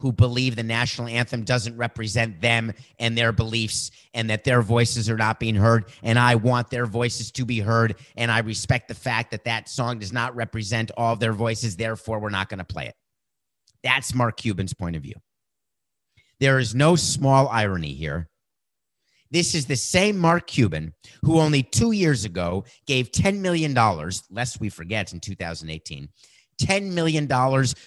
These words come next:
to quote unquote women's causes because he was investigated. His company was crushed for workplace misconduct, sexual harassment, and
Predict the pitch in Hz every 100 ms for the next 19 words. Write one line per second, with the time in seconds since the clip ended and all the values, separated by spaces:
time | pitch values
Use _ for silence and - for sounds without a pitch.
0 | - 135 113 - 165 160 147 - 147 139
1 | - 139 101 185 233 233 190 - 143 87
2 | - - - - _ _ _ _ _ _
3 | _ _ _ _ _ _ _ _ 156 147
4 | - 160 131 117 - _ - 208 202 175
5 | 139 127 110 170 156 160 143 147 139 131
6 | - - 143 113 - - 175 - 143 131
7 | - - 120 113 - - 165 - 196 196
8 | 139 - - - _ _ _ _ _ -
9 | - 147 123 151 139 147 131 - 123 -
10 | 127 120 110 - 120 - 120 107 110 107
11 | - 110 104 - _ 127 120